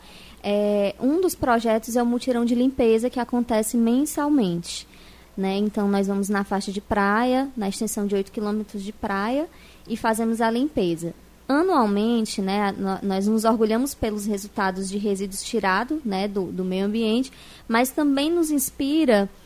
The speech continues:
sempre tá mobilizando pres-, pessoas pa-, para essa causa. Então, anualmente, nós promovemos uma limpeza com uma, com uma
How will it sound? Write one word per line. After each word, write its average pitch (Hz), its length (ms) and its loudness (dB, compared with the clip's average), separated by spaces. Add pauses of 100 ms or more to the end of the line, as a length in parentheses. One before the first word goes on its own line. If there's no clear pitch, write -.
(140)
sempre 285 340 2
tá 294 140 0
mobilizando 294 580 2
pres-, 285 380 -4
pessoas 254 340 -2
pa-, 254 280 -4
para 254 260 4
essa 254 240 2
causa. 180 500 0 (320)
Então, 269 440 4
anualmente, 247 800 2
nós 214 320 0
promovemos 226 680 0
uma 226 200 0
limpeza 226 580 0
com 233 280 -2
uma, 240 260 0 (360)
com 247 200 0
uma 240 100 -2